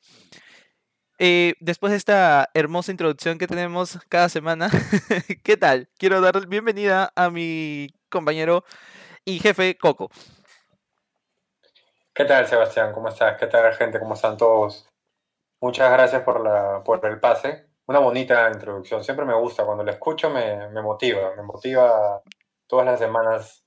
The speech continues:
Speaker 2: la introducción que haces.
Speaker 1: Claro.
Speaker 2: ¿Cómo has estado, Sebastián? ¿Cómo te ha tratado esta semana?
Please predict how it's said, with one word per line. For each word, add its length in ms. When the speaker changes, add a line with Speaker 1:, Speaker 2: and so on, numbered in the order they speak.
Speaker 2:
la 100
introducción 600
que 80
haces. 400
Speaker 1:
Claro. 200
Speaker 2:
¿Cómo 120
has 60
estado, 260
Sebastián? 440
¿Cómo 180
te 80
ha 60
tratado 340
esta 180
semana? 460